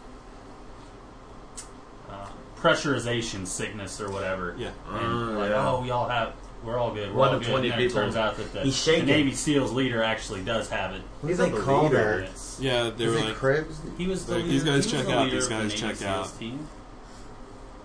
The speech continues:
Speaker 1: He clearly
Speaker 2: Coffee.
Speaker 3: Was he? Whatever.
Speaker 2: Coffee
Speaker 1: Yes,
Speaker 2: was
Speaker 1: Coffee.
Speaker 2: the lead. Coffee was the leader.
Speaker 4: Lieutenant Hiram Coffee.
Speaker 2: Yep.
Speaker 3: Mm-hmm. There you go.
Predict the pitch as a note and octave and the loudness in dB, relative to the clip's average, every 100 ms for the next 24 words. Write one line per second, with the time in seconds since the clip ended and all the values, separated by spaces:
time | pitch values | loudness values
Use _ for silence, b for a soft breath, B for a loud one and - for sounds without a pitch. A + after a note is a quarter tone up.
0 | - D3+ - D3 D3 B2+ C#3 C3 C#3 D3+ | -14 -14 -10 -10 -10 -4 0 2 2 -2
1 | C3+ G2+ - - A#2+ A2+ A2 G2+ A2 G#2 | -4 -4 -6 0 0 2 0 0 0 -2
2 | F#2 - - - A#2 A2+ G2+ G2 G2+ F#2+ | -4 -8 -14 -8 -8 -6 -8 -6 -6 -2
3 | B2 C3 C3+ C3+ C#3+ C#3 A#2 C3 C3+ C3+ | 0 0 2 0 0 -2 -2 0 2 0
4 | C3 A#2+ A#2 A2 G#2 F#2+ G2+ G2+ - - | -2 -2 -2 -4 -10 -12 -10 -10 -12 -14
5 | - - - C#3+ C#3+ D3 F#2+ - - - | -16 -16 -8 -2 0 0 -2 -10 -14 -6
6 | A2+ A#2 B2+ | -2 2 2